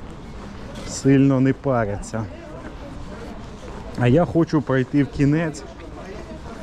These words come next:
подивитися, може, хлопці, хлопці з дорогої точки щось торгують. Сходити раніше, можливо, щось, щось вичепити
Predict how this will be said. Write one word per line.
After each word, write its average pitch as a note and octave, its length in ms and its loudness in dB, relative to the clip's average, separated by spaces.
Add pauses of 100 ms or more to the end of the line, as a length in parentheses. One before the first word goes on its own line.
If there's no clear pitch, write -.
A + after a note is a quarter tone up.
(220)
подивитися, C#3 720 4
може, C3+ 280 4
хлопці, C#3 540 4 (1120)
хлопці C#3 420 4
з A#2+ 60 -2
дорогої C#3 580 4
точки D3 520 -2 (260)
щось B2 220 -2
торгують. A2+ 680 2 (2000)
Сходити D3 680 4
раніше, C#3 580 2 (1120)
можливо, B2+ 680 4 (540)
щось, C3 340 2 (760)
щось - 380 2
вичепити C#3+ 800 2